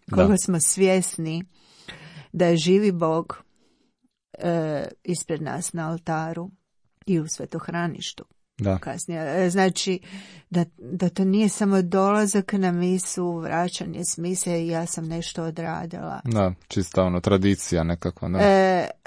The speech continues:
Speaker 1: dakle, ako ne dolazim, e, da se stvarno susretnem s Bogom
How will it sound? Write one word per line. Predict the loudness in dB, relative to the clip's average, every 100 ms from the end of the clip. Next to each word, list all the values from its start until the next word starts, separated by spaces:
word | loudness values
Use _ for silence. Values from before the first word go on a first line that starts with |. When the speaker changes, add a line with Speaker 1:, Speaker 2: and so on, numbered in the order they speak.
| -6 -2
Speaker 1:
dakle, | 2 2 2 0 0 -4 -10 _
ako | -4 -2 -4
ne | -2 0
dolazim, | 0 2 0 0 -2 -4 -10 _ _ _ _ _ _ -4
e, | -2 0 -4
da | -4 -8
se | -8 -10
stvarno | -4 -2 -2 -2
susretnem | -2 -2 -4 -4 -4 -6 -8 -10 -8
s | -8 -4
Bogom | -2 -2 -2